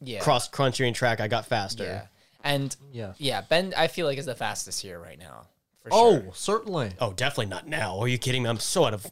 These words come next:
Speaker 2: out of shape. But by
Speaker 3: I'm
Speaker 2: the
Speaker 3: very
Speaker 2: end,
Speaker 3: out of shape.
Speaker 2: by
Speaker 3: Yeah.
Speaker 2: the end of cra-, track and cross country, I, I, I was.
Speaker 1: Yeah. So I felt co-, very confident.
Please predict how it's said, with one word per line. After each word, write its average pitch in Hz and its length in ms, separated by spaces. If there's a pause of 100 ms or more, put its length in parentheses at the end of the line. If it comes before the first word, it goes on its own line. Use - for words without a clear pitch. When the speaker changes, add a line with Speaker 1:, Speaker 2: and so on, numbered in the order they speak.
(100)
Speaker 2:
out 110 120
of 101 60
shape. 101 280
But 120 100
by 170 120
Speaker 3:
I'm 190 60
Speaker 2:
the - 60
Speaker 3:
very 160 240
Speaker 2:
end, 113 80
Speaker 3:
out 107 60
of 107 40
shape. - 240
Speaker 2:
by 214 120
Speaker 3:
Yeah. 214 40
Speaker 2:
the 208 140
end 208 120
of 160 100
cra-, 180 280
track 165 280
and 143 100
cross 135 180
country, 117 440
I, 104 80 (100)
I, 113 240
I 113 100
was. 95 380
Speaker 1:
Yeah. 107 280 (420)
So 185 380 (340)
I 226 460 (840)
felt - 460
co-, - 180
very 160 560
confident. 117 640